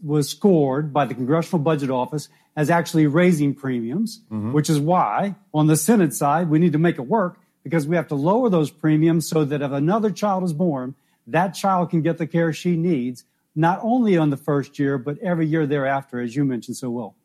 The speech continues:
Speaker 2: The clinic you co-founded caters to the working uninsured. Why is there even such a thing as working uninsured in the United States? Should there be?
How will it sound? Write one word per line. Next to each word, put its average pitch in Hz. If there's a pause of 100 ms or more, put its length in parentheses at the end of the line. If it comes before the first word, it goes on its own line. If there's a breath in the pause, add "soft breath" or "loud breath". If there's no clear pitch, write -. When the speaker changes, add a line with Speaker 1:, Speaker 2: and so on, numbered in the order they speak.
(120)
Speaker 2:
The 170
clinic 240
you 196
co-founded 160
caters 180
to 175
the 156
working 170
uninsured. 160
Why 170
is 262
there 233
even 208
such 170
a 160
thing 170
as 135
working 127
uninsured 117
in 107
the 113
United 104
States? 113
Should 170
there 220
be? 226